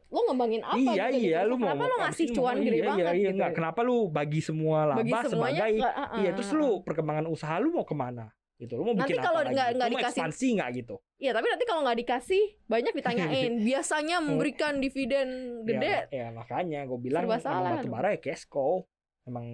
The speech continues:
Speaker 2: mereka udah nggak mau ekspansi lagi, udah emang diperas aja sampai duitnya habis, udah.
Speaker 1: Hmm.
Speaker 2: Gitu.
Speaker 1: Cukup menarik ya Sobat Cuan ya. Mungkin kalau misalnya sekarang punya, kalau sekarang pegang berarti termnya hanya kurang lebih ya memanfaatkan super cycle
Speaker 2: Iya,
Speaker 1: ini
Speaker 2: super cycle
Speaker 1: berarti.
Speaker 2: ini doang, nggak,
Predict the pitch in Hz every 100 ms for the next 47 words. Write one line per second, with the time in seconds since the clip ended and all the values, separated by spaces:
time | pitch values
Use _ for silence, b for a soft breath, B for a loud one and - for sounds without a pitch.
0 | 117 127 127 127 127 117 113 - 110 110
1 | 123 127 180 147 135 120 107 110 117 113
2 | 120 113 160 165 143 113 117 113 151 127
3 | 151 156 131 135 117 - _ _ 220 202
4 | 202 190 180 180 175 170 170 165 _ _
5 | _ _ - 247 247 254 311 349 285 254
6 | 233 226 233 202 214 233 247 403 302 277
7 | 269 247 - 233 247 226 247 359 - _
8 | - 359 480 - 302 285 285 233 269 480
9 | 262 233 440 453 - 254 240 320 480 349
10 | 220 294 381 - - - 233 233 226 214
11 | 330 320 165 208 233 240 247 233 208 359
12 | 320 - 165 202 151 180 254 226 123 -
13 | 127 127 127 185 160 180 190 135